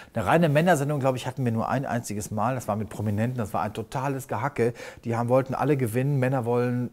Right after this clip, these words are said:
immer vorne sein und die haben sich dann <laughs> gegenseitig das Leben schwer gemacht. Und ich fand, das, das war das Anstrengendste, was ich je gemacht habe. Und dann haben wir gesagt: „Bitte gib mir meine Mädchen zurück.“ Und ich glaube, es irgendwie, es muss auch mal männerfreien Raum geben. Ich bin ja als Mann da und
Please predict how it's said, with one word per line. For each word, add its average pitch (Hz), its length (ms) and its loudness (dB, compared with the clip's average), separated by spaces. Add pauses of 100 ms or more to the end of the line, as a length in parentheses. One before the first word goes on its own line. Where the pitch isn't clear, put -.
immer 147 320 2
vorne 127 380 2
sein 110 300 0
und 117 160 -6
die 110 100 -4
haben 113 160 -2
sich 117 140 -2
dann 113 180 -2
<laughs> - 0 -
gegenseitig 123 500 4
das 117 180 -2
Leben 135 200 6
schwer 120 240 6
gemacht. 131 260 4 (320)
Und 160 80 2
ich 175 100 4
fand, 156 240 8
das, 127 160 4
das 127 200 6
war 127 100 6
das 113 300 0
Anstrengendste, 139 600 4
was 127 160 4
ich 82 120 -2
je 143 120 6
gemacht 135 400 4
habe. 165 200 6
Und 139 80 2
dann 131 60 8
haben 131 60 0
wir 127 60 0
gesagt: 123 160 4
„Bitte 147 200 2
gib 139 160 0
mir 139 80 0
meine 123 200 2
Mädchen 135 360 2
zurück.“ 123 320 4 (320)
Und 135 60 0
ich 135 80 -2
glaube, 170 300 10
es 156 120 2
irgendwie, 156 300 4
es 120 100 0
muss 139 160 -2
auch 110 80 0
mal 117 120 2
männerfreien 104 600 0
Raum 92 300 -2
geben. 80 180 -6
Ich - 100 -12
bin 117 140 -2
ja 113 100 2
als 92 200 -6
Mann 107 240 -2
da 110 180 4
und 107 300 -2